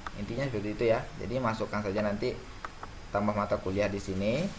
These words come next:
masukkan kode mata kuliahnya, kemudian nama mata kuliahnya, eh, jumlah S K S-nya, kemudian,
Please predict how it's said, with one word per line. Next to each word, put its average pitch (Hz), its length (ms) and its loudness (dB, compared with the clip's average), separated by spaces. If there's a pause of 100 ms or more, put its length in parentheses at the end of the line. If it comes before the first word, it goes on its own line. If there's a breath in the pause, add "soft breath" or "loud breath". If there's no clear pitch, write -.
(160)
masukkan 107 800 4 (640)
kode 104 220 6
mata 101 180 2
kuliahnya, 123 800 4
kemudian 104 640 4
nama 101 240 2
mata 98 240 0
kuliahnya, 120 720 2 (680 loud breath)
eh, 101 260 4
jumlah 104 320 6
S - 80 -2
K 90 240 4
S-nya, 117 560 0 (160)
kemudian, 104 440 2